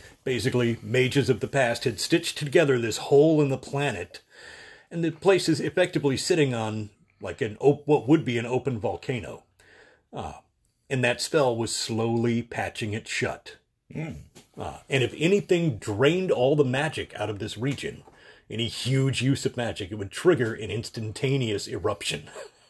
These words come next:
Speaker 2: Oh, wow.
Speaker 1: So
Speaker 2: Yeah.
Speaker 1: the
Speaker 2: Yeah.
Speaker 1: area is magic rich and untapped,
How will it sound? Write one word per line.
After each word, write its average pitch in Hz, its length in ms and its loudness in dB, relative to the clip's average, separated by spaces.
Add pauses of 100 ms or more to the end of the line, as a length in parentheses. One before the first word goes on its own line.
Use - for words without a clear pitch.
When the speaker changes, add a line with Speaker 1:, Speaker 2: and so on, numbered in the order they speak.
(120)
Speaker 2:
Oh, 85 120 2
wow. 69 400 2 (480)
Speaker 1:
So 143 480 8
Speaker 2:
Yeah. 120 300 8 (340)
Speaker 1:
the 170 80 -2
Speaker 2:
Yeah. 185 160 2
Speaker 1:
area 226 320 8
is 123 160 -2
magic 160 400 0
rich 135 320 2
and 135 100 -4
untapped, 120 720 -6